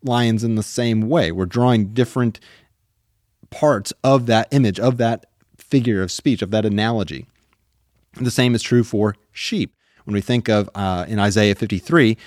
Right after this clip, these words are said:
"We, all we like sheep, have gone astray," so we're described as sheep. And then a few lines later, you have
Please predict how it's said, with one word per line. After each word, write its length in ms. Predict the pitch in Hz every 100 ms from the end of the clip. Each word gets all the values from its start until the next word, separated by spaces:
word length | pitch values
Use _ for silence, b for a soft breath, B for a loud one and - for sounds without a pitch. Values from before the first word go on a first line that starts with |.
| B B
"We, 560 | 92 104 202 139 160 190 - _ -
all 200 | 120 135
we 140 | 135
like 300 | 127 113 107
sheep, 320 | - 190 135
have 160 | 123 107
gone 200 | 117 107
astray," 580 | 92 - 175 98 95 147
so 320 | - 139 101 _ - _
we're 160 | 113 160
described 420 | 127 - 98 92
as 100 | 90
sheep. 320 | - 95 113 - b b
And 140 | 131
then 200 | 131 123 -
a 60 |
few 160 | 151 151
lines 320 | 131 117 107
later, 320 | 147 240 117
you 160 | 107 101
have 320 | 107 104